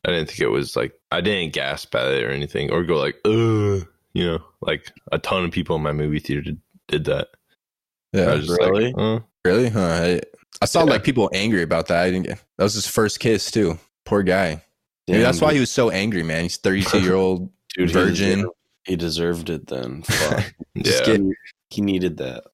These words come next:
Speaker 2: just kiss her and then just ghost her.
Speaker 1: Damn, what a way to go.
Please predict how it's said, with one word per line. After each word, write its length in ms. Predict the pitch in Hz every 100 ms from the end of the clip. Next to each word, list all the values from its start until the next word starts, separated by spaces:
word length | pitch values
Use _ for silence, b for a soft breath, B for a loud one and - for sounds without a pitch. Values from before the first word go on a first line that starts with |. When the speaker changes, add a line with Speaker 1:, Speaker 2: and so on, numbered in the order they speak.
| _
Speaker 2:
just 300 | 92 101 -
kiss 280 | - 104 98
her 120 | 107 104
and 120 | 101
then 160 | 87
just 320 | 82 87 - _ - 85
ghost 340 | 85 90 -
her. 260 | 98 98 95 _ _ -
Speaker 1:
Damn, 200 | - 73
what 120 | 80
a 40 |
way 120 | 78
to 100 | 78
go. 280 | 80 73 76